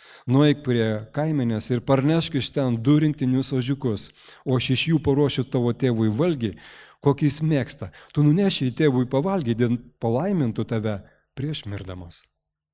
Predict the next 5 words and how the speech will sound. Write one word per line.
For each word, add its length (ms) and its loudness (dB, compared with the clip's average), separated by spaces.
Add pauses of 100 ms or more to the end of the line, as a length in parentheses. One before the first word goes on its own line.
(800)
Rebeka 520 -6
turi 280 -6
planą, 480 -8 (400)
ar 120 -18
ne? 140 -10